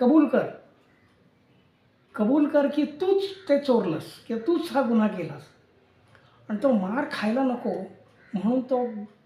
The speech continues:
कोण असतो बिचारा, तो गुन्हा केला असं सांगतो, त्याला शिक्षा होते. ज्याने बॉम्बस्फोट घडवून आणलेला असतो, तो सुटून जातो आणि चोर सोडून संन्याशाला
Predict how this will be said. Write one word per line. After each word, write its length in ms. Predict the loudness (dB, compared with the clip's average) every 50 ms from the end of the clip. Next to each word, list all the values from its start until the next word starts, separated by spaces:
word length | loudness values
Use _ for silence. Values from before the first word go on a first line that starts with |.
| _ _ _
कोण 240 | -8 -6 -4 -4 -4
असतो 260 | -6 -6 -6 -6 -4
बिचारा, 440 | -4 -4 -2 -2 -2 -2 -2 -4 -8 -12 -16 -20 -20 _ _ _ -10
तो 80 | -8
गुन्हा 400 | -8 -6 -6 -4 -2 -2 -4 -4 -6 -10 -18 -20 -20 -20 -20 -20 -20 -20 -18 -12 -8
केला 180 | -6 -4 -4
असं 200 | -4 -6 -6 -8
सांगतो, 580 | -8 -4 -2 -2 -2 -2 -2 -4 -6 -8 -10 -16 -20 _ _ _ _ -6
त्याला 180 | -6 -6 -4 -6
शिक्षा 360 | -6 -6 -8 -6 -4 -2 -2
होते. 500 | 0 0 -2 -4 -6 -8 -8 -10 -10 -14 -20 -20 -20 -20 -20 _ -10 -8 -6
ज्याने 260 | -4 -2 0 0 0 0
बॉम्बस्फोट 600 | 2 0 0 -2 -2 -4 -6 -6 -2 -2 0 0
घडवून 400 | -2 -4 -4 -2 -2 0 0 -2
आणलेला 320 | -2 -4 -4 -4 -4 -4
असतो, 400 | -4 -6 -8 -10 -10 -8 -8 -10 -12 -16 -20 _ _ _ _ _ _ -8
तो 320 | -6 -4 -4 -6 -8 -12
सुटून 400 | -12 -8 -6 -4 0 0 2 2
जातो 500 | 2 2 0 -2 -4 -6 -8 -8 -10 -14 -20 _ _ _ _ _ _ _ -6
आणि 140 | -2 -2 -2
चोर 340 | -2 -2 -2 0 0 0
सोडून 400 | 0 -2 -2 -2 -2 -2 -4 -4
संन्याशाला 800 | -6 -10 -14 -14 -10 -8 -6 -4 -4 -4 -4 -4 -6 -8 -8 -8